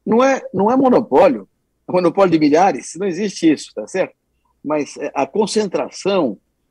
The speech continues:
a escala do leite exige esse tipo de coisa. A Índia, a maior cooperativa de leite do mundo fica na Índia, um bilhão de litros de leite por dia, é um negócio gigante, é tudo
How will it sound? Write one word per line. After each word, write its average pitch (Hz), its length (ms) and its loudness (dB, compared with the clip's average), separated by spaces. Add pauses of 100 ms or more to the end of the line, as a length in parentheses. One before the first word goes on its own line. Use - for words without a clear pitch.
(100)
a 147 80 0
escala 190 460 2
do 139 80 -2
leite 165 340 0
exige 196 520 2
esse - 100 -6
tipo 117 160 -6
de 113 80 -4
coisa. 98 260 -8
A 151 60 4
Índia, 240 420 2 (400)
a - 60 -14
maior 220 140 2
cooperativa 220 260 2
de 214 80 6
leite 214 120 6
do 220 120 2
mundo 214 160 2
fica 254 140 0
na 226 160 0
Índia, 190 360 -2 (140)
um 151 100 -10
bilhão 151 280 4
de 160 80 0
litros 147 160 2
de 131 60 -2
leite 147 180 0
por 117 100 -2
dia, 147 200 0
é - 20 0
um 139 40 0
negócio 160 320 -4
gigante, 185 280 -2
é - 20 -6
tudo 262 320 -8